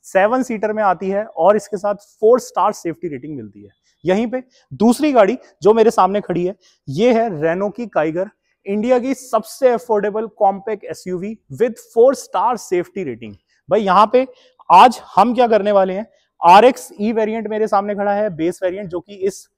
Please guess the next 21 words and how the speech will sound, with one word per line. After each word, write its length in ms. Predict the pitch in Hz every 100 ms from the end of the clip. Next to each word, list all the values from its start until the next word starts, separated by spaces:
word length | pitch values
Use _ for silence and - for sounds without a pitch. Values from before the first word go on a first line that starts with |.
| _ _
काइगर 280 | 156 165 202
पोर्टफोलियो 480 | 196 185 185 170 185
में 100 | 185
आता 200 | 165 165
है। 80 | 196 _ _ _
यहीं 260 | 156 180 233
पे 140 | 262
ट्राइबर 580 | 254 _ 175 165 214 247
पे 120 | 240 - 165
आरएक्स 380 | 175 220 - -
ई 100 | 202
वेरिएंट, 360 | 190 165 165 214 _ _ _
दोनों 280 | 160 202 233
पे 140 | 226 247 139
बेस 280 | 170 208 208
वेरिएंट 240 | 190 202
हमने 200 | 185 196 208
आमने 240 | 143 170 180
सामने 240 | 170 170
रखे 260 | 143 _
हैं। 80 | 147